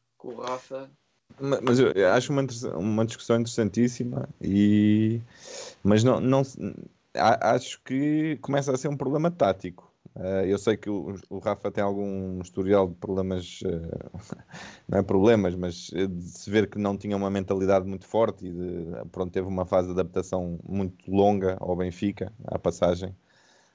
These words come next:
Speaker 2: eh, e tremia à frente da baliza, e, e agora isso acabou. Portanto, eh, fica um pouco essa história e poderá ser ele, ele, ele nestes jogos sentir um bocado o toque, mas eu acho que é,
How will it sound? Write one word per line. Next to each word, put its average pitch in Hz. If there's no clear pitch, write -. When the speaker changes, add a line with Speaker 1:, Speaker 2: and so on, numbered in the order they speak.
Speaker 2:
eh, 85
e 90
tremia 92
à 87
frente 87
da 87
baliza, 90
e, 85
e 92
agora 90
isso 90
acabou. 98
Portanto, -
eh, -
fica 104
um 101
pouco 98
essa 104
história 120
e 120
poderá 110
ser 107
ele, 98
ele, 90
ele 92
nestes 95
jogos 95
sentir 92
um 92
bocado 92
o 92
toque, 90
mas 101
eu 123
acho 139
que 131
é, -